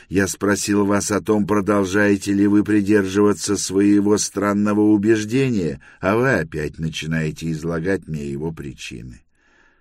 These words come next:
Позвольте, я повторю вопрос. И тем не менее, советник, даже после явления Селдона вы продолжаете утверждать, что плана Селдона не существует? Откуда вам это известно?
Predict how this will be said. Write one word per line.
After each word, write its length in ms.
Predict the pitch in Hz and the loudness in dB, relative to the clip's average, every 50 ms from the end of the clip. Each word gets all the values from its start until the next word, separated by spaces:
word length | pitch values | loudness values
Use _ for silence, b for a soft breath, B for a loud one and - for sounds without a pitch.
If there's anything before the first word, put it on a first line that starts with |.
| _ _ | _ _
Позвольте, 680 | - 107 120 104 92 80 69 64 57 - - - - - _ _ _ _ _ _ _ _ _ _ _ _ - | -4 -2 -2 -2 -2 -6 -8 -10 -12 -16 -20 -20 -20 -20 _ _ _ _ _ _ _ _ _ _ _ _ -6
я 160 | 92 117 127 | -4 -4 -4
повторю 500 | - 131 117 - - - 113 98 82 71 | -4 -6 -10 -8 -4 -4 -2 -2 -4 -6
вопрос. 600 | 60 57 57 - - - - - - - - _ _ _ _ _ _ _ _ _ _ _ _ _ - | -8 -12 -16 -20 -20 -20 -20 -20 -20 -20 -20 _ _ _ _ _ _ _ _ _ _ _ _ _ -6
И 120 | 117 104 | -6 -4
тем 280 | - - 147 160 160 165 | -2 0 2 2 2 2
не 100 | 170 170 | 0 0
менее, 460 | 156 120 92 82 73 69 67 67 65 | 0 0 -2 -2 -4 -4 -6 -8 -10
советник, 720 | - - 113 123 127 123 101 80 80 - - - - _ _ _ _ - | -6 -2 0 0 2 2 0 0 -2 -6 -16 -20 -20 _ _ _ _ -6
даже 320 | 80 98 110 104 107 113 | -2 0 0 0 0 -2
после 440 | 104 - 135 135 - - 110 113 123 | -2 0 0 0 0 -2 -2 -2 -2
явления 680 | 123 127 135 131 139 147 147 123 98 90 87 90 98 | 0 0 0 0 2 2 2 2 0 -2 -2 -4 -4
Селдона 720 | 92 - - - 147 143 117 95 82 80 80 78 73 73 71 | -4 -4 -4 -2 0 0 0 0 -2 -4 -6 -6 -8 -8 -6
вы 220 | 80 123 135 - | -4 -2 -2 -2
продолжаете 960 | 82 101 107 104 104 110 107 104 90 82 85 120 175 220 240 254 247 - 226 | -2 -4 -4 -2 -2 -2 -2 -2 -4 -4 -4 -2 -2 -2 -2 -2 -4 -2 0
утверждать, 680 | 202 170 - 135 131 127 117 113 107 101 107 107 95 80 | 0 0 0 0 0 0 0 0 -2 -2 -2 -2 -2 -2
что 240 | - - - 104 92 | -4 -6 -4 -4 -4
плана 400 | 82 104 113 107 92 82 82 82 | -2 -2 -2 -2 -2 -2 -4 -6
Селдона 720 | 82 - - 135 117 98 85 73 73 71 67 65 57 - b b b b b b | -6 -2 0 0 0 0 -2 -4 -6 -8 -10 -10 -12 -16 b b b b b b
не 160 | 80 90 101 | -6 -4 -4
существует? 960 | 98 - - 98 87 - - - 120 120 - - 110 98 82 69 55 - - _ _ _ _ _ _ _ _ _ _ _ _ _ _ | -4 -4 -6 -8 -8 -8 -8 -8 -6 -6 -6 -4 -2 -2 -2 -2 -4 -8 -14 _ _ _ _ _ _ _ _ _ _ _ _ _ _
Откуда 480 | - 113 - - - 92 107 110 113 | -18 -18 -16 -8 -2 0 4 4 6
вам 200 | 113 113 113 117 | 6 6 4 4
это 220 | 117 104 110 113 117 | 2 2 4 4 4
известно? 580 | 113 107 110 104 85 78 - - - - - | 4 4 2 0 0 -2 -4 -12 -16 -18 -20